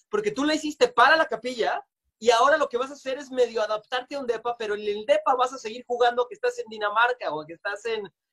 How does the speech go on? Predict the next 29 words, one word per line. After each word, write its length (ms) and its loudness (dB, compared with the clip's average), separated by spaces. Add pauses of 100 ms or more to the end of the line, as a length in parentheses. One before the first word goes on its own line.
(160)
donde 360 2
sea". 420 4
Y 140 0
el 100 -4
teatro 300 4
en 60 -4
departamentos, 680 -6
yo 100 -6
invité 300 0
a 40 0
muchas 300 -4
compañías 580 -6
a 100 -4
hacer 180 -6
obras 340 -2 (260)
cuyo 460 4
soporte 840 4
era 200 2
el 60 -4
departamento, 720 -4
que 100 -10
si 100 -4
abrían 240 0
la 80 4
ventana 340 0
del 120 0
DEPA 260 -4
la 60 0
abrían, 480 -4